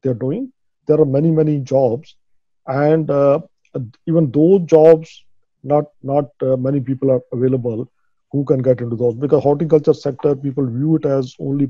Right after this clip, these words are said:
production. So if people come with some kind of skills, learn horticulture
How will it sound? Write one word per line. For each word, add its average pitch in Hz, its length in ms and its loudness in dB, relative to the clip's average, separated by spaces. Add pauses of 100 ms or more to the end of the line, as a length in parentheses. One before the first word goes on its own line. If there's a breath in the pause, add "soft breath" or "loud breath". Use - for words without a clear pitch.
production. 131 380 -10 (1300)
So 151 100 4 (1000)
if - 200 -12
people 185 280 2
come 175 200 4
with 156 140 -2 (120)
some 180 240 0
kind 175 220 2
of 156 40 0 (100)
skills, 156 360 0 (420)
learn 143 280 2 (100)
horticulture 143 640 0